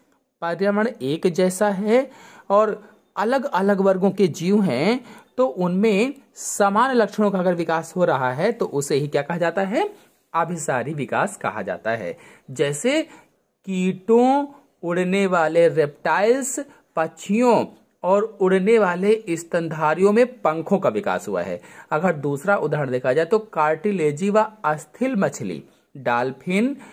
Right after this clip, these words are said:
और पोर्पोइसेस आदि जल में रहते हैं। इनका शरीर धारा रेखित होता है तथा और इन पर पृष्ठ पंख, पुच्छ पंख तथा युग्मित पंख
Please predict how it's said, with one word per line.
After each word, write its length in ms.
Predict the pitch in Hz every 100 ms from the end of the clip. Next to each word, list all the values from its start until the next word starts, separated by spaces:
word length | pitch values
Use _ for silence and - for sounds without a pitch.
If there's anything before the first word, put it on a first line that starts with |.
| - -
और 540 | 180 165 139 180 277 294 - - _
पोर्पोइसेस 1080 | 196 185 175 202 214 226 247 247 240 160 135 143 _ _
आदि 360 | 156 175 196 190
जल 260 | 143 160 160
में 160 | 165
रहते 280 | 123 110 107
हैं। 300 | 101 90 - _
इनका 220 | 151 160 180
शरीर 260 | 180 196
धारा 600 | 175 139 - 180 196 208
रेखित 400 | 180 151 - 135
होता 240 | 127 107 98
है 180 | 92 - - -
तथा 360 | 147 175 - - - - _ _ _ _ _ _ _ _ _ _ _ _ _ _ -
और 200 | 196 220
इन 200 | 202 185
पर 400 | - 226 180 - - _ _ -
पृष्ठ 280 | 233 233 240
पंख, 380 | - 202 196 202
पुच्छ 540 | 196 - 254 254 -
पंख 400 | 214 196 190 185
तथा 300 | 190 185 208
युग्मित 560 | 202 151 202 208 254 -
पंख 340 | 165 214 -